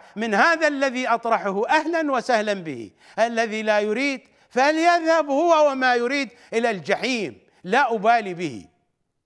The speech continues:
لقد عرفت الفائدة أين، ولقد عرفت من أين تؤكل الكتف، ولقد عرفت الباب الذي يجب علي أن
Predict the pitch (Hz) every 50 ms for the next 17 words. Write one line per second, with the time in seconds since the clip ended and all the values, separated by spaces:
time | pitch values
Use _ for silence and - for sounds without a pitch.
0 | _ _ _ _ _ _ _ _ - 156 196 208 202 - 226 226 233 196 180 214
1 | 185 196 233 269 320 302 - - - 269 254 226 170 - 226 233 220 208 226 214
2 | 175 196 175 - 190 160 - 143 156 151 127 113 95 87 - _ _ _ _ _
3 | _ _ _ _ _ _ _ _ _ _ _ _ _ _ _ _ _ _ _ _
4 | _ _ _ - 160 208 214 214 202 - - 214 202 190 180 185 190 269 277 -
5 | - - 233 226 220 214 214 190 185 214 220 208 202 190 - - 208 185 - -
6 | 180 170 165 151 123 - - 147 - - 123 107 - _ _ _ _ _ _ _
7 | _ _ _ _ _ _ _ _ _ _ _ _ _ _ _ _ _ _ _ -
8 | - _ 147 175 208 208 220 220 - 240 233 208 208 196 226 269 311 294 196 -
9 | - 247 254 233 196 196 254 294 311 302 285 285 277 262 247 247 262 269 240 247
10 | 262 254 247 226 - _ _ _ _ 147 160 175 202 262 339 349 277 285 311 277
11 | 285 269 226 220 233 240 247 247 254 240 233 240 220 220 220 208 196 175 160